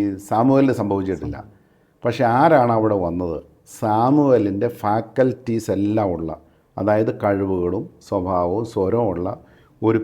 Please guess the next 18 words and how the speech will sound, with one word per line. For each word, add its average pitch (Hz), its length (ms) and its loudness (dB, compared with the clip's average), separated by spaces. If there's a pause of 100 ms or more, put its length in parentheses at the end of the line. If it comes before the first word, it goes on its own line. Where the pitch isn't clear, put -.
പിശാചാണ് 107 680 0
വന്നിരിക്കുന്നത്. 76 540 -8 (540)
ആ 120 100 2 (160)
പിശാച് 131 480 -2 (160)
വന്നത് 104 420 -2 (520)
സാമുവലിൻ്റെ 107 840 0
രൂപത്തിലാണ്. 92 640 -4 (720)
അതിനുശേഷം 127 580 0
കുറേ 117 240 0
വെളിപ്പെടുത്തലുകളൊക്കെ 107 680 -2
കൊടുക്കുന്നുണ്ട്. 87 560 -6 (1120)
ആ 120 160 4 (180)
ഒരു 123 160 0 (200)
അവസ്ഥ 110 280 0 (120)
ഇന്നും 123 240 2 (640)
ഈ 98 40 -2 (240)
ലോകത്തിലുണ്ട്. 98 600 -2 (220)
അതായത് 101 360 -2